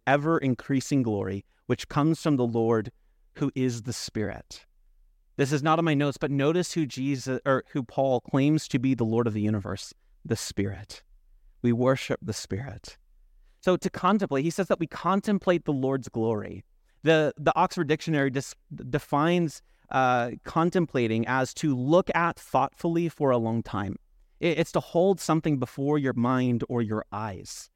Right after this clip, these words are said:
It's what the, the psalmist says in Psalm twenty-seven four when he says, "It's that we gaze upon the beauty of the Lord." or as, um, the author of Hebrews writes, that we fix our eyes on Jesus.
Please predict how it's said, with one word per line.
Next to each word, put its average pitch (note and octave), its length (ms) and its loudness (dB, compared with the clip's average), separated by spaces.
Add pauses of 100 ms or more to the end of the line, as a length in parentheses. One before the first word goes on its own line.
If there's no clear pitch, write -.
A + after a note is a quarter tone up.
(360)
It's D#3 200 0
what F3 200 4
the, D#3+ 180 4
the D3+ 100 0
psalmist E3+ 400 0
says D3 220 2
in C#3+ 100 -4
Psalm C#3 260 0
twenty-seven C3 480 0
four D3 280 -2
when C3 100 0
he B2+ 60 0
says, B2+ 300 0 (240)
"It's C3+ 220 -6
that - 140 -2
we C#3+ 120 -4
gaze C#3 500 0
upon C#3 400 0
the A#2+ 80 -2
beauty B2 640 -2 (280)
of A#2+ 220 0
the A#2 140 0
Lord." A2 540 -4 (460)
or E3+ 160 8
as, D#3 300 2
um, C#3 320 2
the C#3+ 220 -2
author D#3+ 240 2
of C#3+ 80 -2
Hebrews D#3+ 420 -2
writes, B2+ 240 0
that C3 140 -2
we B2+ 80 -2
fix - 680 -6
our C3 280 0
eyes C3 560 0 (320)
on A#2+ 220 2
Jesus. - 840 -4